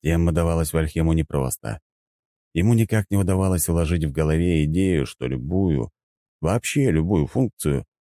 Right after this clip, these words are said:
можно слепить из набора парабол разного калибра. Видимо, есть в математике нечто такое, что требует для своего понимания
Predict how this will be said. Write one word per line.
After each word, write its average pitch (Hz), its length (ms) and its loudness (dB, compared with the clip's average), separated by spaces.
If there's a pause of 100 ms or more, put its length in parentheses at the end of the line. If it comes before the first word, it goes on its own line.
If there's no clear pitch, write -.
(220)
можно 120 340 2
слепить 101 480 -2
из 80 120 0
набора 80 520 0
парабол 82 560 0
разного 76 420 0
калибра. 85 560 -4 (1000)
Видимо, 80 340 0
есть 131 400 2
в 95 60 0
математике 101 640 2
нечто 85 340 0
такое, 92 460 0
что - 200 -6
требует 107 440 0
для 80 120 0
своего 76 380 2
понимания 80 680 2